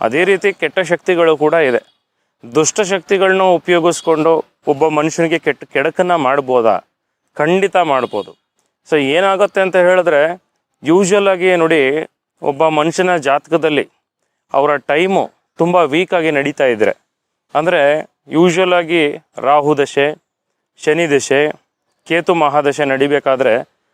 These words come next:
ಮನುಷ್ಯನ ಜಾತಕದಲ್ಲಿ ಏನಾಗುತ್ತೆ ಅಂತಂದ್ರೆ, ಟೈಮು ಸ್ವಲ್ಪ ವೀಕ್ ಇರುತ್ತೆ. In case ರಾಹು, ಕೇತು, ಶನಿ ವೀಕ್ ಆಗಿದ್ದಾರೆ ಅಂತ ಅನ್ಕೊಳ್ಳಿ ಆ ಜಾತಕದಲ್ಲಿ, ಒಬ್ಬ ಮನುಷ್ಯನ ಜಾತಕದಲ್ಲಿ. ಆ ವೀಕ್ ಆಗಿರೋ ಮನುಷ್ಯನ ಜಾತಕದಲ್ಲಿ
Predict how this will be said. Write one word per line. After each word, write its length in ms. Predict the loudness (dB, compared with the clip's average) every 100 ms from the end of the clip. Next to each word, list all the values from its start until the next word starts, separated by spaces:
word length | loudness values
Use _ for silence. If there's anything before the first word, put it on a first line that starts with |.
| _
ಮನುಷ್ಯನ 400 | -4 -2 0 0
ಜಾತಕದಲ್ಲಿ 600 | 2 0 -2 -2 0 0
ಏನಾಗುತ್ತೆ 400 | 0 0 -2 -2
ಅಂತಂದ್ರೆ, 540 | -2 -2 -2 -2 -2 -4 _
ಟೈಮು 280 | -4 -4 -4
ಸ್ವಲ್ಪ 240 | -4 -2
ವೀಕ್ 340 | -2 -2 -4 -2
ಇರುತ್ತೆ. 320 | -4 0 -2
In 140 | -2
case 300 | -2 0 2
ರಾಹು, 360 | 2 2 2 0
ಕೇತು, 320 | 0 -2 -2
ಶನಿ 280 | -2 -2 -2
ವೀಕ್ 280 | 0 -2 0
ಆಗಿದ್ದಾರೆ 360 | 0 0 0
ಅಂತ 180 | 0 0
ಅನ್ಕೊಳ್ಳಿ 320 | -2 0 0
ಆ 40 | 0
ಜಾತಕದಲ್ಲಿ, 580 | 0 -2 0 -2 -2 -4 _ _ _ _ _ -4
ಒಬ್ಬ 140 | 0
ಮನುಷ್ಯನ 360 | 0 0 0 0
ಜಾತಕದಲ್ಲಿ. 540 | 0 -2 -2 0 -2 -4 _ _ _ -4
ಆ 80 |
ವೀಕ್ 360 | -2 0 0 0
ಆಗಿರೋ 400 | 0 2 2 2
ಮನುಷ್ಯನ 380 | 2 -2 0 -2
ಜಾತಕದಲ್ಲಿ 880 | 0 0 0 0 2 2 2 0